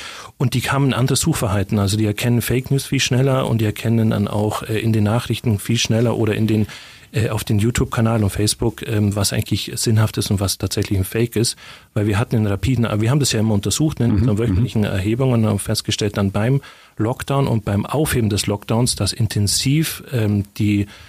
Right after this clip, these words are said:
Speaker 1: Informationsquelle Facebook und YouTube zunahm. Das heißt also, worüber ich mich informiert habe, das war dann weniger Tagesschau, sondern meistens sind eben YouTube-Kanäle und die Jüngeren erkennen, wenn was ein Fake ist oder, ne, und die Älteren tun sie da ein Stück schwerer, muss man leider sagen an der Stelle.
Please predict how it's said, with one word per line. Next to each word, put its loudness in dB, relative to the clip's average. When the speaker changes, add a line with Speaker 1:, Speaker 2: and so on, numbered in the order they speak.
Speaker 1:
Informationsquelle 0
Facebook -2
und 2
YouTube -2
zunahm. 2
Das 0
heißt 2
also, 0
worüber 2
ich 0
mich -2
informiert 0
habe, -2
das 0
war 2
dann 2
weniger 2
Tagesschau, 0
sondern 2
meistens 0
sind 2
eben 2
YouTube-Kanäle 2
und 2
die 2
Jüngeren 4
erkennen, 0
wenn -2
was -2
ein 0
Fake -4
ist -6
oder, -2
ne, 0
und 0
die 0
Älteren 2
tun 0
sie 0
da 0
ein 2
Stück -4
schwerer, -2
muss 2
man 2
leider 0
sagen 2
an 4
der 2
Stelle. 0